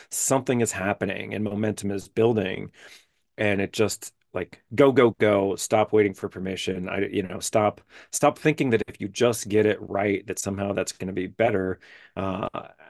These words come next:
action breeds action, you know, momentum breeds momentum. So it, it really, we've just gotten too much into the feeling of, like, if we can just, you know, and, and it, sorry to, to go on on this, but this one, I really, I sort of, the concept that what we do here, and I don't know if this takes place everywhere, but it drives me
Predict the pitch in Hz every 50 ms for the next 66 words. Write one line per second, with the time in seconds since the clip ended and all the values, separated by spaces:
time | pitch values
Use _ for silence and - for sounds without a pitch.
0 | _ _ - 127 127 - - 127 113 117 113 107 - 107 90 90 - - - 104
1 | 98 95 95 95 90 98 98 92 90 98 98 98 101 101 - - - 95 87 101
2 | 95 - - 98 101 98 104 110 110 - 104 - - 101 98 101 104 - 110 110
3 | - 110 120 127 120 120 117 113 107 - _ - - - _ _ _ _ - 110
4 | 101 - - 170 - - - 131 127 - - - - - 110 104 98 98 - -
5 | 104 104 98 101 98 - 104 101 95 101 98 95 95 92 82 95 95 95 113 -
6 | - _ _ _ _ _ _ _ _ _ - - - 107 - 110 104 113 131 131
7 | 127 - - - - - - 175 202 202 196 190 175 170 170 160 143 110 107 120
8 | - - - 120 104 101 101 104 107 110 - - - 110 113 113 - - 127 123
9 | 131 127 120 120 113 107 107 - - 117 123 131 143 - - 135 123 120 113 107
10 | 110 107 95 107 120 117 110 107 107 101 _ _ _ _ _ _ _ _ _ -
11 | 110 - 139 139 123 107 - - - - - - - - - 135 139 156 165 -
12 | - - 120 117 117 117 123 151 160 143 139 139 131 110 110 110 110 107 98 98
13 | 98 98 92 92 101 98 98 95 101 95 90 - - 98 - - 101 98 - -
14 | - 98 - - 101 - - 90 92 95 95 98 - 92 92 - - - 95 101
15 | 101 104 101 - 101 98